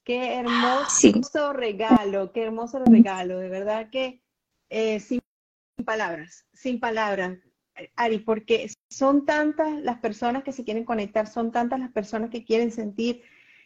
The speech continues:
Speaker 1: este, este momento, ¿no? de, de conexión.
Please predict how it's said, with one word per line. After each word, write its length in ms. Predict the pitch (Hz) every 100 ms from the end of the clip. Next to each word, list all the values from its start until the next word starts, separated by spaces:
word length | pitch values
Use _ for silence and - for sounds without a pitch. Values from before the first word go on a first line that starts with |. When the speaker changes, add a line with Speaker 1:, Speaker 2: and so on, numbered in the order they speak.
| _ -
Speaker 1:
este, 720 | 240 226 - 269 247 240 240
este 220 | 220 262
momento, 800 | 240 220 226 220 208 196 180 170
¿no? 240 | 202 220 214
de, 240 | 196 185
de 160 | 185 -
conexión. 800 | 196 185 - - 240 208 175